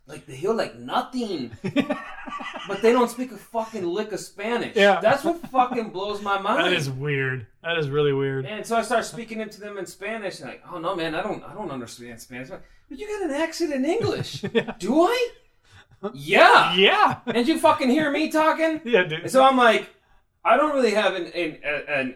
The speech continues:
Speaker 1: uh, an accent in English, but I can speak Spanish fluently. The fuck is your problem?"
Speaker 2: <laughs> If anything,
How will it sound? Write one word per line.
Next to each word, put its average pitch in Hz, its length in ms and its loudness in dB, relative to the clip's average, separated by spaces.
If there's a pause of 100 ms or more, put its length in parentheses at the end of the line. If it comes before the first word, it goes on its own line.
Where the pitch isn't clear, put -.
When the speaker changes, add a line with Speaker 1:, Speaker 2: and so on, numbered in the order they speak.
(120)
Speaker 1:
uh, 139 40 -10 (160)
an 120 100 -8
accent 135 400 -6
in 113 140 -8
English, 123 400 -8 (500)
but 170 140 4
I 185 100 6
can 175 180 -4
speak 196 320 -10
Spanish 170 460 -2
fluently. 185 680 -6 (100)
The 262 100 -2
fuck 339 240 0
is 320 140 0
your 466 160 2
problem?" - 520 0
Speaker 2:
<laughs> - 40 0 (1040)
If 233 100 -8 (120)
anything, 190 280 -4